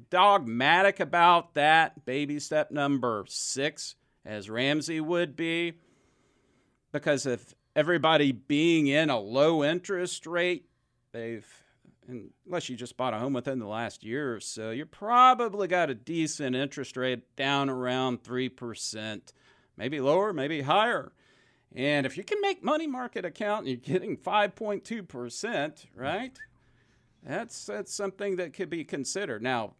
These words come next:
D-, Dave is dogmatic. He says, "No, there's something more tangible, you know, you, you should pay it off, pay off that mortgage." So, you know, that's something you can't quantify that's fantastic whenever you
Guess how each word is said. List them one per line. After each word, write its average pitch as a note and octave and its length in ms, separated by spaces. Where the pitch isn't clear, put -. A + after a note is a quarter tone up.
D-, - 80
Dave D3 680
is A2+ 560
dogmatic. C3+ 640
He D3 100
says, G2+ 260
"No, B2 260
there's D3+ 200
something F#3 340
more D#3 220
tangible, D#3 560
you B2 180
know, F#2+ 140
you, A2+ 460
you A#2 260
should F3 220
pay G3+ 220
it G3+ 60
off, A3 460
pay C3 140
off G3+ 220
that G3+ 200
mortgage." F#3 560
So, B2 560
you G#3+ 120
know, C#3 220
that's D#3+ 180
something A3+ 300
you F3+ 80
can't E3+ 240
quantify C#3+ 640
that's A2 180
fantastic A#2 760
whenever A#2 340
you A2 220